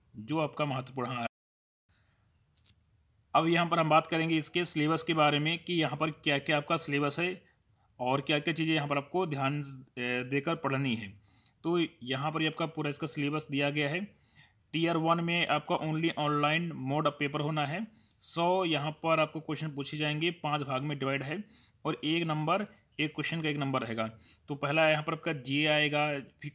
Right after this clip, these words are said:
क्वांट आएगा, फिर आपका रीजनिंग आएगा, इंग्लिश आएगा और आपका जीएस आएगा। तो ये पांच चीज़ें आएंगी और प्रत्येक से आपका बीस बीस क्वेश्चन रहेगा, ठीक है। तो सौ क्वेश्चन और सौ नंबर, एक घंटे का समय आपको मिलेगा। और इसके बाद में एक बटा चार इसमें नेगेटिव मार्किंग आपका रहेगा।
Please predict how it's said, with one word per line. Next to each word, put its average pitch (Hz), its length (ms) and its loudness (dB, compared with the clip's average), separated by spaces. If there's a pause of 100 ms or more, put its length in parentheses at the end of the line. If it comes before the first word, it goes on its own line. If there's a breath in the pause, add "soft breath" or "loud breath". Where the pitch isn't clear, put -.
क्वांट 147 340 0
आएगा, 147 420 4
फिर - 400 -8
आपका 135 200 -2
रीजनिंग 143 380 0
आएगा, 147 240 0
इंग्लिश 147 380 0
आएगा 147 240 0
और 143 100 0
आपका 143 220 -2
जीएस 131 360 -4
आएगा। 110 220 -6
तो - 460 -10
ये 165 40 2
पांच 160 340 2
चीज़ें 156 180 0
आएंगी 165 240 0
और 156 180 0
प्रत्येक 139 420 -4
से 156 80 -2
आपका 151 180 -2
बीस 139 320 -4
बीस 139 160 -6
क्वेश्चन 139 320 -6
रहेगा, 165 280 -4 (460)
ठीक 156 140 -4
है। 175 80 -2
तो 151 140 -6
सौ 151 160 -2
क्वेश्चन 170 340 -4
और 147 120 -4
सौ 139 160 -2
नंबर, 139 360 0
एक 139 140 -4
घंटे 131 200 -6
का 131 60 -4
समय 127 180 -8
आपको 131 160 -6
मिलेगा। 143 440 -2 (500 loud breath)
और 131 460 2 (300 soft breath)
इसके 165 300 -2
बाद 135 280 4
में 113 200 -2 (680)
एक 147 160 -2
बटा 143 160 2
चार 143 240 2
इसमें 147 220 -2
नेगेटिव 139 320 0
मार्किंग 139 320 0
आपका 139 180 0
रहेगा। 143 360 0